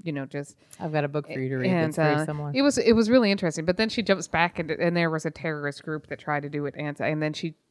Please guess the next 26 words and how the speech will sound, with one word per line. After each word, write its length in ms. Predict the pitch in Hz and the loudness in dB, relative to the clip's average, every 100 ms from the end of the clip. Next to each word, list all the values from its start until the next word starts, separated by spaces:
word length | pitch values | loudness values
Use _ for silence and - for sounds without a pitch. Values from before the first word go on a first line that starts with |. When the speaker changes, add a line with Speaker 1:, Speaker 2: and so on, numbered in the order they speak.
| - | -8
Speaker 1:
and 220 | 156 156 | -6 -4
then 160 | 156 | -6
she 280 | 151 - 165 | -8 -8 -8
s-, 180 | 165 - - - | -10 -16 -16 -4
got 180 | 180 - | -4 -4
stuck 300 | - 180 - | -2 -2 -2
back 280 | 156 165 170 | -4 -4 -10
in 40 | |
time 360 | - 156 156 165 | -8 -6 -6 -4
with 180 | 196 | -4
the 80 | - | -4
terrorist 460 | - 196 190 151 - | -4 -2 0 -2 -6
group. 260 | 139 143 - _ | -10 -10 -14 _
Speaker 2:
Mm-hmm. 340 | 175 170 165 156 - _ - | -4 -2 -2 -6 -10 _ -6
Speaker 1:
And, 520 | 180 156 151 147 139 | -4 -2 -2 -6 -6
uh, 320 | 160 139 131 - - | -6 -6 -10 -10 -12
it, 180 | 151 - | -12 -16
it's 160 | - | -12
just, 180 | - 240 | -4 -4
it's 160 | 185 170 | -4 -8
a 60 | |
fun 260 | 180 175 170 | -6 -4 -6
story. 500 | - 170 160 160 160 _ _ | -4 -2 0 0 -2 _ _
It 180 | 175 - _ | -6 -6 _
wraps 380 | 165 170 - - | 4 4 4 -2
itself 340 | 160 175 160 | 0 2 2